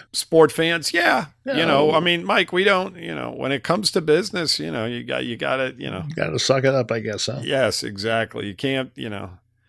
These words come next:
Speaker 1: you can't discriminate when it comes to, you know, <laughs> to business. You know, you gotta, you gotta compromise yourself once in a while. But anyway.
Speaker 2: Wait, hold on. Speaking of business, you got a show coming up. Why don't you tell the people about it?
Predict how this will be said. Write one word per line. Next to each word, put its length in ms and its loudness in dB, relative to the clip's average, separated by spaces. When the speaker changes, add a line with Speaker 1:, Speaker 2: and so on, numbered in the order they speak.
Speaker 1:
you 100 -8
can't 260 0
discriminate 760 0
when 160 -4
it 80 -8
comes 320 -6
to, 280 -4
you 140 -6
know, 420 -8
<laughs> 400 -4
to 140 0
business. 600 4
You 80 -4
know, 160 0
you 160 -4
gotta, 400 0
you 100 -2
gotta 220 6
compromise 680 4
yourself 440 0
once 240 -2
in 80 -2
a 20 -2
while. 200 2
But 220 4
anyway. 500 8
Speaker 2:
Wait, 60 4
hold 260 6
on. 240 2
Speaking 340 2
of 80 2
business, 380 4
you 80 0
got 160 6
a 60 2
show 260 6
coming 340 2
up. 200 -2
Why 80 0
don't 160 -4
you 80 -6
tell 180 0
the 80 -4
people 300 -6
about 320 -6
it? 80 -16